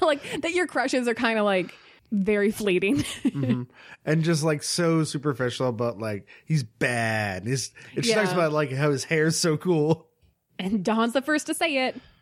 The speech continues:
Speaker 1: but he's in love with you.
Speaker 2: Spike's totally into you. Another very preteen girl thing to say.
Speaker 1: <laughs> Buffy and Xander are investigating the train slaughter, and, and she says to him, "Spike's in love with me." <laughs>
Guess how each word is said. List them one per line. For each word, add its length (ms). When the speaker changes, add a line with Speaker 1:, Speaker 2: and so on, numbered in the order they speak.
Speaker 1:
but 120
he's 220
in 120
love 160
with 160
you. 260
Speaker 2:
Spike's 320
totally 400
into 220
you. 200
Another 340
very 360
preteen 440
girl 140
thing 240
to 80
say. 140
Speaker 1:
<laughs> 200
Buffy 240
and 100
Xander 320
are 80
investigating 640
the 80
train 300
slaughter, 560
and, 240
and 160
she 140
says 240
to 80
him, 260
"Spike's 480
in 120
love 160
with 180
me." 340
<laughs> 40